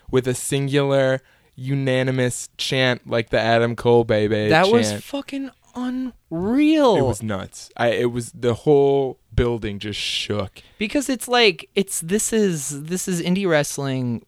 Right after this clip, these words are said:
Speaker 2: but it's happening at the Smoothie King Center.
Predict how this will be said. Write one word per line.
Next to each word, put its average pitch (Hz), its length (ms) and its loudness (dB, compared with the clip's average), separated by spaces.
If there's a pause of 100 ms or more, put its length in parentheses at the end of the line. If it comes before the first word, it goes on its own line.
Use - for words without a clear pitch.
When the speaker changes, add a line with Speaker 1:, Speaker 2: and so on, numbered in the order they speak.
(100)
Speaker 2:
but 117 360 -2 (220)
it's 123 220 -8
happening 113 720 -4 (760)
at 123 200 -2
the 143 80 -8
Smoothie 139 420 -2
King 117 240 -6
Center. 113 500 -6